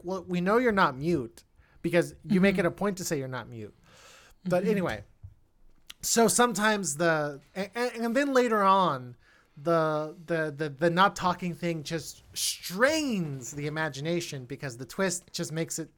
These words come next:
Speaker 1: even more ridiculous. But anyway, whatever. Uh, into the ten minute mark is when we, we get the aliens start showing up. And there's a sequence where an alien is basically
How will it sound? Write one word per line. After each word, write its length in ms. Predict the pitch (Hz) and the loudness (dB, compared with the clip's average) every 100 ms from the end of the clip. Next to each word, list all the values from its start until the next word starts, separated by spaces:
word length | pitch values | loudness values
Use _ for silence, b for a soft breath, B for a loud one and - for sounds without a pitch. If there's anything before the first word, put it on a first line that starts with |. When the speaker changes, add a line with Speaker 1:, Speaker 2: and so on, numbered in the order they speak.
| - | -8
Speaker 1:
even 260 | 160 151 135 | -6 -6 -4
more 180 | 160 | -4
ridiculous. 600 | 143 131 127 107 95 107 - B B B B B | -4 -6 -10 -14 -16 -18 -20 B B B B B
But 100 | 202 | 2
anyway, 300 | 202 170 117 | 2 0 -4
whatever. 460 | 120 139 107 65 - b b b b b _ _ | -4 -4 -4 -8 -18 b b b b b _ _
Uh, 480 | 175 180 180 175 175 175 _ _ _ _ _ _ _ _ _ _ _ _ _ _ _ _ _ _ _ _ - | 4 8 8 8 4 0 _ _ _ _ _ _ _ _ _ _ _ _ _ _ _ _ _ _ _ _ -4
into 220 | 240 269 | 0 2
the 100 | 247 | 0
ten 240 | 208 202 | 0 0
minute 220 | 180 175 | 0 0
mark 320 | 156 151 147 143 | 0 0 -2 -4
is 160 | 131 | -8
when 240 | 135 143 139 | -6 -6 -4
we, 300 | 139 135 127 | -4 -4 -6
we 200 | 131 123 | -8 -6
get 320 | 139 131 - | -4 -6 -6
the 140 | 131 123 | -8 -6
aliens 460 | 123 120 117 113 | -6 -6 -8 -10
start 240 | - 113 - | -10 -10 -10
showing 300 | 120 107 101 | -10 -10 -14
up. 260 | 76 - - - _ _ _ b b b | -18 -20 -20 -20 _ _ _ b b b
And 100 | 156 | 2
there's 200 | 175 214 | 4 4
a 60 | 254 | 2
sequence 840 | - 247 - 147 - - - - _ _ _ | 0 -4 -8 -12 -14 -16 -16 -18 _ _ _
where 480 | 135 135 139 135 131 - | -10 -6 -4 -4 -6 -8
an 140 | 143 143 | -14 -4
alien 580 | 180 202 185 165 151 147 | 0 2 4 2 0 -6
is 120 | 131 | -4
basically 720 | 160 160 170 160 156 147 143 | -2 -2 -4 -6 -4 -2 -4